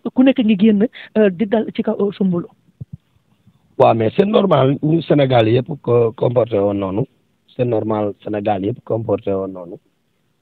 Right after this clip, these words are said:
Speaker 2: Loolu am na ci solo. Parce que nit yi moom ku ci nekk ak sa gis-gis. Mais, euh, maanaam wax moom bu diglewul, yeetewul ay naxe la. Loolu Ndiaga Mbaye moo ko waxoon, yaakaar naa. Àdduna nag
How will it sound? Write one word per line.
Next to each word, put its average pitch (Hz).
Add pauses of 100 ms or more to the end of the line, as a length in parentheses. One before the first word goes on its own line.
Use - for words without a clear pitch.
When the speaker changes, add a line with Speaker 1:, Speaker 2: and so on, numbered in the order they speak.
(240)
Speaker 2:
Loolu 113
am 123
na 113
ci -
solo. 92 (800)
Parce 135
que -
nit 143
yi 139
moom 117
ku 180
ci 160
nekk 139
ak 110
sa 110
gis-gis. 101 (840)
Mais, 131 (100)
euh, 127 (460)
maanaam 139
wax 156
moom 151
bu 123
diglewul, 135
yeetewul 120
ay 107
naxe 107
la. 92
Loolu 123
Ndiaga 131
Mbaye 113
moo 107
ko 110
waxoon, 90
yaakaar 98
naa. 87 (1080)
Àdduna 175
nag 135